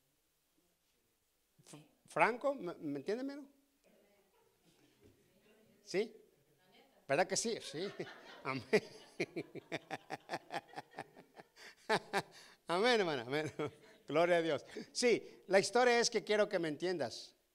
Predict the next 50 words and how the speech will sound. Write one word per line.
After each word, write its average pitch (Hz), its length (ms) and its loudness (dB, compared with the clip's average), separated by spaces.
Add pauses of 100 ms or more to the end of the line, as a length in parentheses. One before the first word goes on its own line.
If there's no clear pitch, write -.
(280)
lo 135 80 -8
que 127 80 -2
te 117 60 -16
estoy 147 160 -4
diciendo. 139 520 -6
Y, 139 120 -10
y 143 340 -8 (260)
lo 160 180 -2
que 175 120 2
hago, 240 640 2 (280)
lo 147 180 0
que 170 100 2
hago 214 180 4
porque 175 200 0
te 151 120 -2
puedo 185 180 2
hablar 175 300 2
de 160 100 -2
pa-, 135 260 -6 (180)
de 135 120 -2
una 151 220 0
palabra 131 460 0
que 117 160 -8
griega 135 420 -2
y 143 80 -2
que 120 120 -6
tomos 147 520 -6
y 135 40 -10
que 123 140 -10
t-, - 440 -16 (120)
te 139 120 -4
puedo 214 200 4
hablar 208 180 6
de 202 60 -6
todo 196 200 4
eso, 180 260 0 (240)
pero 147 140 0
a 151 40 4
mí 175 100 2
no 196 60 2
me 185 80 2
interesa 165 380 0
eso. 156 140 -4
A 131 40 -2
mí 151 140 -4
lo 170 120 0
único 170 180 -2
que 151 80 0
me 139 80 2
interesa 151 560 2